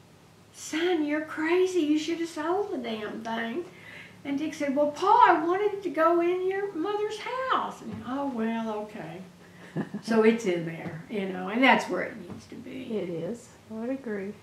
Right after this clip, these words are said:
Speaker 1: It's, it's a gorgeous, gorgeous stove, so anyway. But it's,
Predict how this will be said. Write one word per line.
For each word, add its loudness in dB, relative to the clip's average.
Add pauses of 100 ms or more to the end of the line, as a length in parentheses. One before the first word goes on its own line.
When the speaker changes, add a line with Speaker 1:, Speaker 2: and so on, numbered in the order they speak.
Speaker 1:
It's, -6
it's -6
a -6
gorgeous, -10
gorgeous -8
stove, -16 (260)
so -16 (960)
anyway. -8 (140)
But -4 (640)
it's, -4